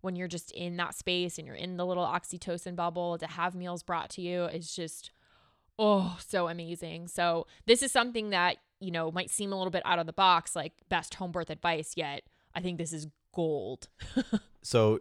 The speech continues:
Speaker 2: two things. First of all, soup. I think that's awesome as well. Warm soup,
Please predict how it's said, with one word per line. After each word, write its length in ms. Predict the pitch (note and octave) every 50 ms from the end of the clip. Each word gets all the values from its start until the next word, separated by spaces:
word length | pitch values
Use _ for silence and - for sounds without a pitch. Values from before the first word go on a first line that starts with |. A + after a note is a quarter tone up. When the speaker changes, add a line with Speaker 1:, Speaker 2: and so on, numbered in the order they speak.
| - -
Speaker 2:
two 120 | C#3 C3+
things. 400 | - - A#2+ G2+ F2+ - - - _ -
First 240 | - B2+ C3 -
of 100 | B2+ G#2
all, 180 | G#2+ G#2 G2+ F#2+
soup. 420 | - - - C3 C3+ D3 - - - _ _ _ _ _ _ _ _ _ _ _ _ _ _ _ _ -
I 80 | - F#2+
think 140 | F#2 G#2 G2+
that's 140 | F#2+ F2+ -
awesome 400 | - - F2 F2 F2 - F2+ F2
as 120 | E2 D#2+
well. 300 | E2 E2 E2+ F2+ F#2+ F#2+
Warm 300 | F2 E2 E2+ F2+ F2+ F2+
soup, 380 | F2 - - F#2 F2+ F2+ -